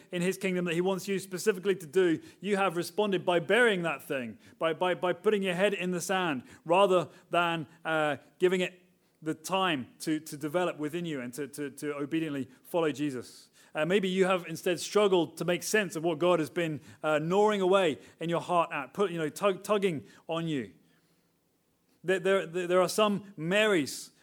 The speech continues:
in our church that need the affirmation from an older,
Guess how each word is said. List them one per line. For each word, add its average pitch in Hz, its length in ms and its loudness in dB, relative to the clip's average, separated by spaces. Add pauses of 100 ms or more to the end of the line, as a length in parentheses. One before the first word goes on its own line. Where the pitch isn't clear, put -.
in 180 140 -2
our 180 140 2
church 165 440 -2 (160)
that 165 80 -8
need 185 340 -2
the 185 180 -2
affirmation 185 960 -2 (240)
from 214 240 2
an 190 120 0
older, 202 440 4